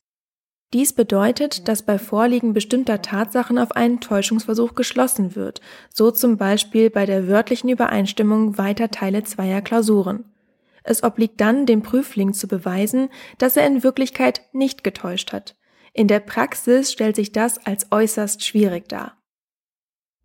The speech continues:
Was können Studenten tun, denen zu Unrecht ein Täuschungsversuch vorgeworfen wird? Welche rechtlichen Möglichkeiten bestehen? Bitte beschreiben Sie die einzelnen Schritte.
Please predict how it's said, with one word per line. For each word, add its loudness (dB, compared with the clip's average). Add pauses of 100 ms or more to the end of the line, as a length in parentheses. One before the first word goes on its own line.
Was 0
können -2
Studenten 0
tun, 0
denen 2
zu -4
Unrecht 2
ein -4
Täuschungsversuch -2
vorgeworfen -2
wird? -10 (460)
Welche 2
rechtlichen 0
Möglichkeiten -2
bestehen? -10 (400)
Bitte 0
beschreiben 2
Sie -2
die -4
einzelnen 0
Schritte. -8